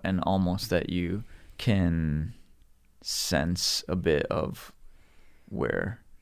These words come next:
my sort of mind and, and ambitions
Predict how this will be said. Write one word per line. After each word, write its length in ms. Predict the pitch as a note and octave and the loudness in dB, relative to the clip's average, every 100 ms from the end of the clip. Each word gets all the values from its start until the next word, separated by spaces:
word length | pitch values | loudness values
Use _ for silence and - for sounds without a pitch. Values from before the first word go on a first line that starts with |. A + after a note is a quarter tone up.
| - - - - - - - - - - - | -20 -20 -20 -20 -20 -20 -20 -20 -20 -20 -4
my 340 | F#2+ D2 - - - | -2 0 -4 -6 -8
sort 180 | - - | -4 -2
of 60 | - | 0
mind 420 | G2+ E2 F2 F#2 | 2 4 4 4
and, 280 | F2+ F2 F2 - - | 2 0 -2 -8 -4
and 380 | F2+ E2 E2+ - - - - - - - - - - - - - - - | -2 0 -2 -6 -16 -20 -20 -20 -20 -18 -18 -18 -20 -20 -20 -20 -10 0
ambitions 720 | F#2+ F2 F2 F2 E2+ F2 | 2 2 0 0 -2 -4